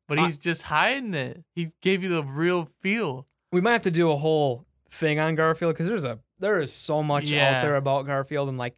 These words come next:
Speaker 1: Like,
Speaker 2: maybe his,
Speaker 1: Garfield's
Speaker 2: maybe
Speaker 1: been
Speaker 2: his
Speaker 1: around for a
Speaker 2: schi-,
Speaker 1: long time.
Speaker 2: schizophrenia or schizophrenia, or,
Speaker 1: Yeah.
Speaker 2: like, maybe he is just insane, like,
Speaker 1: Yeah,
Speaker 2: who
Speaker 1: Garfield's
Speaker 2: knows?
Speaker 1: been a while, around for a while, so that's actually wild.
Speaker 2: Yeah. So that, that was a pretty wild one, too. Uh,
Speaker 1: Yeah.
Speaker 2: the comic, like, the, it's a literal,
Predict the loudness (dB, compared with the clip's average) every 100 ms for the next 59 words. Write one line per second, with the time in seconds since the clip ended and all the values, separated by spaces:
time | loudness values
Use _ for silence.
0 | -6 -4 0 2 2 -2 -2 2 4 4
1 | 0 0 0 2 4 2 2 2 2 2
2 | 2 2 0 0 -2 -2 -4 -2 0 0
3 | 2 2 4 4 4 0 -2 -4 -2 -2
4 | -2 -2 -2 -2 -2 -2 -4 -6 -6 -8
5 | -8 -10 -10 -6 -6 -4 -6 -6 -6 -6
6 | -8 -6 -2 0 0 -2 -4 -6 -2 0
7 | -2 -4 -12 -10 -4 -2 -2 -6 -12 -10
8 | -8 -10 -12 -20 -20 _ -4 -4 -4 -14
9 | -16 -16 -16 -4 0 0 -2 -4 -2 -2
10 | -6 _ -4 2 4 4 2 _ _ _
11 | -4 2 2 2 -2 -2 0 2 0 0
12 | -6 -4 -4 -6 -10 -8 -4 -2 -2 -6
13 | _ -20 -16 -14 -14 -12 -8 -2 0 0
14 | -4 -8 -4 -4 -2 -2 -2 -2 -2 -2
15 | -2 -2